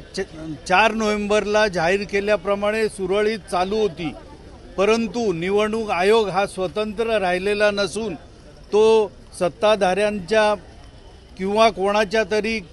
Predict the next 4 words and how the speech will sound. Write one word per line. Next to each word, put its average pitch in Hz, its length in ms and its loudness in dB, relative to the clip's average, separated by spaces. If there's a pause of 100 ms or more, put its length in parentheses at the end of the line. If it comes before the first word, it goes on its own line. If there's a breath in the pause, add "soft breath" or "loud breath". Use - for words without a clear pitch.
(680)
आणि 196 220 -2
प-, 190 200 -6
विशेषतः 202 760 -2
पक्षाच्या 208 840 -2